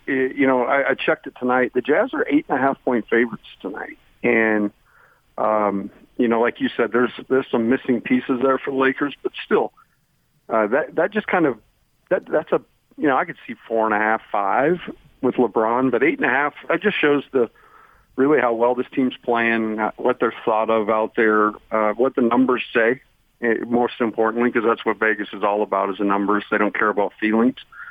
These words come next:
It's all numbers. And, um, and, and the Jazz have just kinda continued to, to chug along. I mean, this last game against Charlotte was so crazy because I,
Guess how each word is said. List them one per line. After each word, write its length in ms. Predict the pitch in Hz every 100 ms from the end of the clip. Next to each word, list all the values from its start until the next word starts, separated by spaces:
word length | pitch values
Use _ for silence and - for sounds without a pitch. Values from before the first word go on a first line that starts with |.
| - - _
It's 80 | -
all 160 | 104 101
numbers. 420 | 104 101 117 117
And, 240 | 107 101 98 - - - - - -
um, 500 | 104 101 98 101 95 - -
and, 180 | 123 107
and 100 | 131
the 40 | 123
Jazz 340 | 135 151 202 214
have 160 | 208
just 420 | - 143 143 185 - _ 127
kinda 560 | 120 135 143 151 156 - _ _ _ _ _ _ _
continued 540 | - 123 139 131 147 143
to, 100 | 123
to 200 | - - -
chug 160 | 135
along. 500 | 120 113 127 151 127
I 80 | 113
mean, 200 | 117 117
this 140 | 131 -
last 400 | 120 131 131 -
game 200 | 123 123
against 300 | 117 110 -
Charlotte 520 | - 110 120 113 113 _ _ _ -
was 200 | 107 110 -
so 160 | 117 113
crazy 420 | 120 117 107 107
because 280 | - 113 117
I, 260 | 123 131